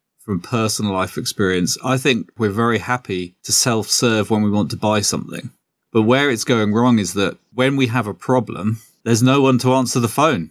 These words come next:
So actually from a, uh, and I use, you know, a relevant story for me is my, my son's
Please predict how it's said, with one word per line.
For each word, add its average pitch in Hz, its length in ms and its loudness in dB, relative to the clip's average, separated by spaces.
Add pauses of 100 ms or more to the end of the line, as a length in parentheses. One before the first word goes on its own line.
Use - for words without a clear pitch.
(160)
So 131 160 0
actually 135 400 0
from 127 240 0
a, 117 260 0 (380)
uh, 104 240 -2
and 110 120 0
I 113 100 2
use, 110 420 0
you 117 100 -6
know, 95 240 -2 (100)
a 120 80 0
relevant 107 440 0
story 107 300 2
for - 140 -6
me 110 120 4
is 90 140 0
my, 101 300 -2 (280)
my 107 180 -2
son's 107 480 -2